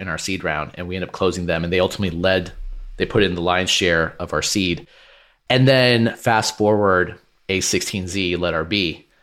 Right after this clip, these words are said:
And Rahul reminded me of this conversation. He was like, "Do you remember saying that?" I was like, "Vaguely." He's like, "Yeah, it's kind of eerie how you were kind of, like, picking this out." And it's just, a lot of it's just, like,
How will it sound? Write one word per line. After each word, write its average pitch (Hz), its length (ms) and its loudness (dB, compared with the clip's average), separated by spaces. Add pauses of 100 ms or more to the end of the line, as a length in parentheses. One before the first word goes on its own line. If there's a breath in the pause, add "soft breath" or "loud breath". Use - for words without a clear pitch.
(280)
And 92 300 0
Rahul 113 420 4
reminded 95 380 2
me 92 80 0
of 85 60 0
this 80 100 -6
conversation. 85 640 -2
He 82 80 -6
was 92 80 -6
like, 104 140 -4
"Do - 80 -2
you 311 80 4
remember 466 180 4
saying 143 360 0
that?" 302 180 2
I - 20 2
was 143 100 -2
like, 180 100 0
"Vaguely." 120 520 4
He's 147 240 -2
like, 170 160 2
"Yeah, 226 160 6
it's - 100 2
kind 277 200 4
of 269 160 0
eerie 151 340 8
how 95 140 0
you 110 180 2
were 123 80 2
kind 123 220 2
of, 110 80 -4
like, 98 320 -2 (320 soft breath)
picking 127 120 -6
this 104 140 -2
out." 120 200 4
And 123 100 -2
it's 139 160 0
just, - 180 -6
a 147 60 2
lot 135 240 4
of 170 80 2
it's 170 120 2
just, 135 200 0
like, - 320 0